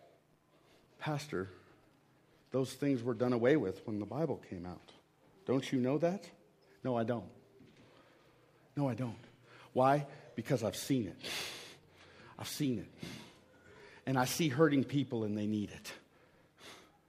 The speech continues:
People say, "Well, that wasn't really in the original text." <laughs> Yeah, all but one. There's only one text that says it's not in there. All the other manuscripts and everything say it's in there.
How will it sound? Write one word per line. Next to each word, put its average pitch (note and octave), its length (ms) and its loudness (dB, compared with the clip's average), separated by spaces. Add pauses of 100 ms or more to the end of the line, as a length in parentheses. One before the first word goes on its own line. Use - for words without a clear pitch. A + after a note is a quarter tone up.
(220)
People D3 220 0
say, D3 200 8
"Well, C3+ 160 8
that E3+ 180 8
wasn't D3+ 260 8
really C3+ 240 6
in C#3 80 6
the C3 120 6
original C3 380 4
text." - 480 6 (1300)
<laughs> A#2 60 -6 (420)
Yeah, D3+ 100 8
all D3 140 12
but B2+ 160 4
one. C3 320 6 (1200)
There's D3 140 6
only E3 200 6
one F3+ 240 6
text F#3+ 380 8 (2000)
that A2 100 -2
says C#3+ 240 8
it's A#2+ 180 -2
not C3+ 180 8
in D3 120 6
there. B2 120 6
All E3 120 8
the D#3 120 8
other F3 140 8
manuscripts A#2+ 520 2
and C3 80 2
everything C3+ 240 2
say B2+ 180 4
it's A2+ 140 2
in D3 120 4
there. - 160 -4